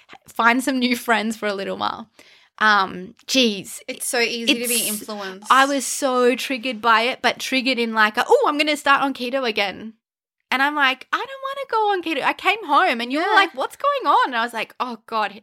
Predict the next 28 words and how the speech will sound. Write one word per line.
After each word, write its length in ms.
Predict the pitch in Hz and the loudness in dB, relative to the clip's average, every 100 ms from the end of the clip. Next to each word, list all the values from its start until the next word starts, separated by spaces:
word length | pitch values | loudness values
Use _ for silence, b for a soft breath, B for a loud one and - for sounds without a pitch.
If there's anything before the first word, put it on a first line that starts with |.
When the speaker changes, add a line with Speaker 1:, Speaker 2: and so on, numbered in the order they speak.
| _ | _
Speaker 1:
it 80 | 240 | -14
was 180 | 226 190 | -14 -14
not 300 | 196 214 - | -8 -8 -8
good 140 | 202 | -6
for 100 | 311 208 | -6 -4
my 100 | 202 | -4
mind." 240 | 196 190 202 | -4 0 0
Speaker 2:
<laughs> 40 | - B B B B - | 0 B B B B 2
Speaker 1:
Oh, 40 | |
Speaker 2:
Yeah, 140 | 466 277 | 4 4
Speaker 1:
God. 180 | 262 | 2
Speaker 2:
you 60 | 381 | 0
got 120 | 466 | 0
home 180 | 427 415 | 0 -2
and 80 | 403 | -2
I 80 | 392 | -2
was 80 | 392 | -4
like, 160 | 392 b b b - | -12 b b b -2
I 140 | 294 359 | 0 0
had 100 | 359 | -4
been 160 | 302 | -10
to 80 | 294 | -10
Greece, 420 | - 294 247 226 | -8 -8 -8 -10
so 100 | - | -8
I 220 | - 254 | -2 0
was 220 | 285 285 302 | 0 -2 -6
like, 440 | 294 277 - - | -6 -6 -8 -10
Speaker 1:
Yeah. 200 | 214 | -6